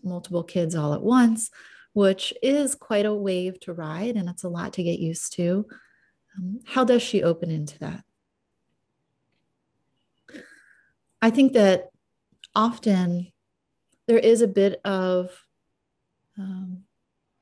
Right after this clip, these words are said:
a sense of healing for me just in knowing that when I'm state tracking,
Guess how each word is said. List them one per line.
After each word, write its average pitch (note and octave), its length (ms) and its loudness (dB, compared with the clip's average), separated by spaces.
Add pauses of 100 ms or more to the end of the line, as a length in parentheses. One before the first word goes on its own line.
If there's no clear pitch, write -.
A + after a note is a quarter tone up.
(1400)
a A3 120 -2
sense G#3 440 -2
of G#3 100 -2
healing G#3 380 0
for A#3 160 -8
me A3+ 300 0
just G3 460 -8
in F#3 240 -6
knowing F#3 540 -4 (760)
that F3+ 340 -4
when F#3 140 -4
I'm F3+ 140 -4
state F3+ 360 -4
tracking, F3+ 800 -4